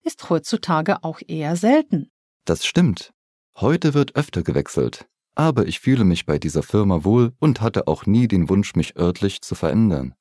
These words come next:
Speaker 2: Wenn man so lange in einem Büro ist, baut man auch eine ganz andere Bindung auf,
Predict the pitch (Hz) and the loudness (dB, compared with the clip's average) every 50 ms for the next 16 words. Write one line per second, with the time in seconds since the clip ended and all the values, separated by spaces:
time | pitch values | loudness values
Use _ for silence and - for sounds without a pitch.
0 | _ _ _ _ _ _ _ _ - 101 104 107 101 95 87 82 - 110 131 147 | _ _ _ _ _ _ _ _ 0 2 4 4 4 2 2 0 0 2 2 2
1 | 143 92 117 139 143 135 113 95 95 - 98 95 95 90 - 156 - - 92 80 | 2 2 2 2 2 2 2 0 0 2 2 2 2 2 0 -2 0 0 0 0
2 | 73 101 - - - _ _ _ _ _ _ _ _ - 78 95 123 123 - 117 | 0 -2 -6 -8 -14 _ _ _ _ _ _ _ _ -2 -2 -2 -2 0 0 0
3 | 110 - - 95 104 - - 85 82 85 82 87 90 113 127 123 - - _ 95 | 0 0 0 -4 -4 -4 -4 -2 -2 -2 0 0 0 0 0 -2 -4 -6 _ -2
4 | 90 98 101 101 104 101 107 101 - - 135 147 147 127 95 78 76 - - 67 | 0 0 0 0 -2 -2 -4 -2 -2 -2 0 0 0 0 0 -2 -4 -6 -6 -6
5 | 57 - - - - - | -6 -6 -10 -12 -16 -20